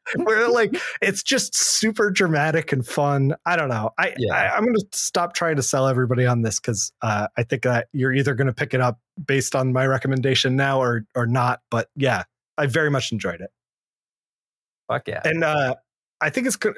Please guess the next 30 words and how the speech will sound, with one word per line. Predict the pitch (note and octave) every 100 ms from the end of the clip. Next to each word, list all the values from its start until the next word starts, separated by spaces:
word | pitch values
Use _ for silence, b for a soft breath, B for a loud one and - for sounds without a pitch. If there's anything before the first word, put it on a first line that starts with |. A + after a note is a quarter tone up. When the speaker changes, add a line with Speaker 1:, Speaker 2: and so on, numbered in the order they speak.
| E3
Speaker 1:
uh, | E3
more | D3 F#3+ A#3
of |
it's | G#3
gonna | - F#3
come | - D#3+
out. | D#3+ D#3 -
It's | -
on | F3+ D3
break | C#3 D3 D#3
right | C#3
now. | C3+ C3 C3 A2+ _ _ _ _ _ _ _ _ -
Nine | B2+ D3 D3+
volumes | C#3+ C#3+ C3 C3
are | B2
out, | A#2+ A2+
but | G2+ -
ten's | - D3 D3+ D3+
coming | - D3+ C#3+
in | C#3 B2+
October. | A2+ - - D3 D3+ F#3+ F#3+ _ _ _ _ _ _ _ _ -
I'm | A#2+
gonna | C#3 C3+
add | C#3+
it | C#3+ D3+ _ _ _ -
to, | - C#3
uh, | C#3 C#3 C3+ C3+
my | C#3
pull | B2+ F3+ F#3+
list. | G#2 F#2+ - -